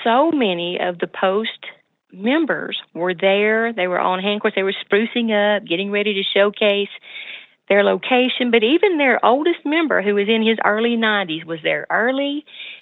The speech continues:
He sat there all morning throughout the festivities and just offered support. And it was just amazing. You know, it was a day that we actually came and thought that we were going to be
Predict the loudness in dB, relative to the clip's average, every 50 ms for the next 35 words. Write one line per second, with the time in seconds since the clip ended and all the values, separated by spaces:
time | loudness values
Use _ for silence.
0 | _ _ -4 -2 -2 -2 0 0 0 0 0 0 0 0 0 2 2 4 4 4
1 | 4 4 4 4 2 0 -2 -2 0 0 2 2 0 0 0 -2 -2 -4 -6 0
2 | 0 2 2 4 2 2 2 0 -4 _ -6 -6 -6 -4 -2 -2 -2 -2 -4 _
3 | _ -4 0 2 0 0 0 -2 -4 -6 -6 -6 -8 -10 -12 -16 -20 -18 -16 -14
4 | -14 -14 -16 -16 _ -6 -4 -2 0 0 -2 -2 -2 -2 -2 -2 -6 -2 0 2
5 | 4 4 2 2 -2 -6 -6 -8 -12 -14 -8 -4 -2 -2 -2 -2 -4 -6 -8 -10
6 | -12 -16 -10 -8 -6 -6 -4 -6 -6 -4 -2 -2 -2 -2 -2 -6 -8 -8 -12 -16
7 | -8 -4 -4 -4 -4 -4 -6 -4 -2 -4 -4 -4 -4 -4 -4 -4 -8 -6 -2 -2
8 | 0 0 0 -2 -2 2 2 4 4 4 4 2 0 0 0 -2 0 2 4 4
9 | 4 2 0 -2 -6 -8 -8 -6 -6 -6 -8 -10 -16 -20 -20 -20 -20 _ _ _
10 | _ _ -10 -6 -4 -2 0 2 2 2 2 0 0 -2 -4 -6 -2 0 0 2
11 | 2 0 -2 -4 -6 -6 -6 -8 -6 0 2 2 4 2 2 -2 -2 -4 -6 -6
12 | -4 -4 -4 -4 -4 -6 -8 -10 -10 -10 -12 -10 -10 -12 -10 -8 -8 -10 -10 -12
13 | -14 -16 -18